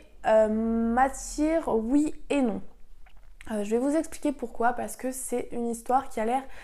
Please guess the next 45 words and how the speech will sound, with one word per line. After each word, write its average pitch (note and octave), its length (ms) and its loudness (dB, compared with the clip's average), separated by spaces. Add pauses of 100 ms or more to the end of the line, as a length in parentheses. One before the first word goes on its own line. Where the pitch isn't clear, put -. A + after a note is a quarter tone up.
(680)
purement D#4+ 500 4
érotique C4 600 4
en A#3+ 100 0
fait. A3+ 520 -4
Euh, G3+ 280 0
voilà, G3+ 240 -4
c'est - 160 -4
une A3 180 0
rivalité A#3 760 -2
je A3 80 -4
crois A3+ 400 0
entre G#3 480 -6
deux A#3 160 -2
personnes A3 520 -4
pour G#3+ 220 -10
une G3 160 -2
boîte G3 420 -4
de F#3 160 -8
je F#3+ 160 -12
sais G3 220 -6
pas G3+ 100 -8
trop G3 200 -4
quoi. A#3 260 -2 (540)
Et, C4+ 260 6 (120)
euh, G#3+ 240 8
il G3+ 60 4
va G#3+ 100 6
y G#3 60 2
avoir G#3+ 240 4
des G#3 100 2
jeux, A3+ 380 2
euh, G3 180 0
érotiques, A3+ 600 2
du A3+ 140 -6
chantage, A3+ 520 0
tout - 140 -12
ça. A#3 340 4 (600)
Et, C4+ 380 4
euh, A3 220 6
je G#3+ 160 0
suis D4+ 360 -2
curieuse C4 520 2
en A3+ 140 2
fait A#3 320 -2
de, G#3 720 0